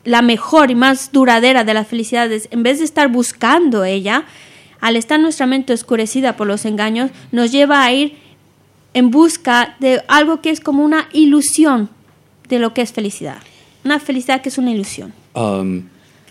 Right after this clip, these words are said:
Speaker 2: so because our mind is disturbed by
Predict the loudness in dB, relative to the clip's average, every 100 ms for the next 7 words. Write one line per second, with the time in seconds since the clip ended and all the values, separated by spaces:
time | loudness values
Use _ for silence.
0 | _ -6 0 0 0 -6 -2 0 2 4
1 | 4 2 0 -2 -2 -4 -6 -14 _ -8
2 | -6 -8 -10 -6 -4 -4 -4 -4 -4 -6
3 | -8 -10